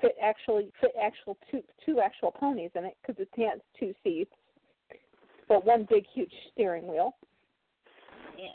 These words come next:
Speaker 2: well,
Speaker 1: Uh,
Speaker 2: uh, let me see. I have a car similar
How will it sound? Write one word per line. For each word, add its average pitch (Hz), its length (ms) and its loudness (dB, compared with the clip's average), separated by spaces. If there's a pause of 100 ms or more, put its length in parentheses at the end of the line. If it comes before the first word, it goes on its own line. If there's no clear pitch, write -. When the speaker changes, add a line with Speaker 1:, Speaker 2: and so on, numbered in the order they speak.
(120)
Speaker 2:
well, 247 480 4 (160)
Speaker 1:
Uh, 208 60 0
Speaker 2:
uh, 311 840 8
let 294 100 -2
me 254 160 -6
see. 220 140 -2
I 277 140 4
have 427 360 0
a 240 160 -4
car 285 560 6 (320)
similar 294 440 2